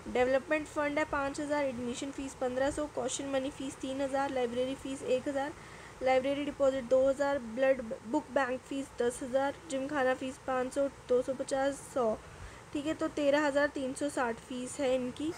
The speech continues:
ठीक है। ईडब्ल्यूएस जो सिर्फ महाराष्ट्र से हैं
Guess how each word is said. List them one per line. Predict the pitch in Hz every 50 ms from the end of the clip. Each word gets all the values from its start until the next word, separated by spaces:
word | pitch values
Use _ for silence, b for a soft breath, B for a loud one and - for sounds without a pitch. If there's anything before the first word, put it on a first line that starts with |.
| B B B B B B B B -
ठीक | - 277 -
है। | 311 311 - - -
ईडब्ल्यूएस | 302 302 302 320 311 302 294 320 311 311 302 320 320 -
जो | 302 311 302 294
सिर्फ | - 320 302 320 330
महाराष्ट्र | 294 302 302 254 240 240 247 269 - - - 302 294 302
से | 294 - 302 277
हैं | 262 262